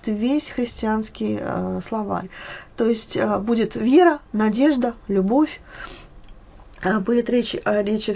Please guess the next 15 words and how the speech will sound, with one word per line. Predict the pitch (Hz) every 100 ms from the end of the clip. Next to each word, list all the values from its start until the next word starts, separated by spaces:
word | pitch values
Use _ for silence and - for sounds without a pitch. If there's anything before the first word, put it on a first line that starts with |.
| -
постепенно | 202 196 214 214 202
о |
духовном, | 180 196 285 320 294 254 220
об | 196 185
отрицании | 208 208 220 196
материального. | 190 - 208 214 320 330 294 262 240 - - - - -
Э, | - 226 220 214 208
но, | 233 330 403 392 -
э, | - 226 214
в |
конечном | - 254 247 - 233
итоге | 240 359 294
мы | 220 226
с | 220
вами | 220 208 196 190